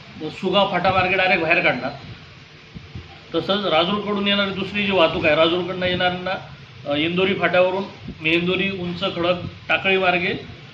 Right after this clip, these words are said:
महात्मा फुले चौकातून संगमनेरकडे जाते आणि संगमनेरकडून जी येणारी वाहतूक आहे त्यांनाही आपण आगस्ती मंदिर, टाकळी मार्गे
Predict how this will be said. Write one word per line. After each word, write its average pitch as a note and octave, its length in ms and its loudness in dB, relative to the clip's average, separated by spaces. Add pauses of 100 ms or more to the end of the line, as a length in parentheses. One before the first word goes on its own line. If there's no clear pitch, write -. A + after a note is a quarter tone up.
(120)
महात्मा E3+ 260 2
फुले E3+ 200 -2
चौकातून F#3 380 -2
संगमनेरकडे F#3+ 600 2
जाते - 300 -6 (380)
आणि C#3 100 -6 (100)
संगमनेरकडून G3+ 720 -2
जी A3 120 2
येणारी G#3 280 2
वाहतूक E3+ 380 0
आहे C#3 200 -2 (520)
त्यांनाही F#3+ 340 2
आपण G3 280 0 (500)
आगस्ती F3 440 0
मंदिर, F#3+ 340 -2 (380)
टाकळी F#3+ 340 2
मार्गे F#3+ 680 -2